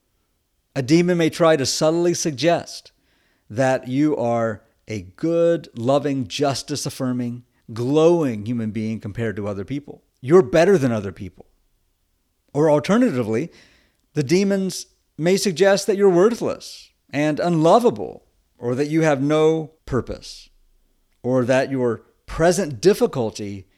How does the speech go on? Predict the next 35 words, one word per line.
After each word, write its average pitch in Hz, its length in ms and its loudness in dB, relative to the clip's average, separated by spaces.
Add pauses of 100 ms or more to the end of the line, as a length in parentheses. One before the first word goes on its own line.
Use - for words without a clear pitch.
(480)
is 123 140 -4
all 127 260 0
there 117 180 -2
is, 92 560 -8 (880)
and 117 100 -8
there's 107 200 -6
no 127 500 -2 (140)
hope 135 420 -6
of 95 180 -16
joy 113 300 -4
in 107 140 -6
your 101 120 -8
future. - 540 -16 (460)
Certainly, 185 420 2
the 139 100 2
demons 143 440 0
may 127 120 0
try 127 240 0
to 117 80 -2
drag 117 380 -2
you 120 80 0
into 107 180 -2
atheism 110 600 -4
or 90 80 -10
spiritual 110 420 -8
delusion, 101 640 -8 (540)
and 120 160 -6
these 147 260 -2
things 139 380 -2 (100)
would 120 240 -6
lead 123 300 -4
you 113 120 -4
toward 120 540 -4 (280)
a 113 100 -4
pit - 540 -6